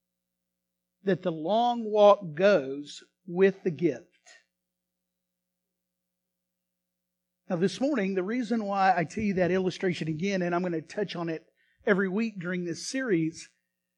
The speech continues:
is because God has given us a gift of eternal life. We know that. If, if we're a believer, we know that that's the reason why we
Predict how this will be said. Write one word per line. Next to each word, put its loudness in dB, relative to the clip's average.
is 4
because 2
God 8
has 0
given -2
us -8
a 6
gift 4
of 4
eternal 2
life. 2
We -2
know -6
that. -6
If, 6
if 2
we're 6
a 12
believer, 2
we -4
know 6
that 6
that's -4
the -6
reason -2
why -6
we -8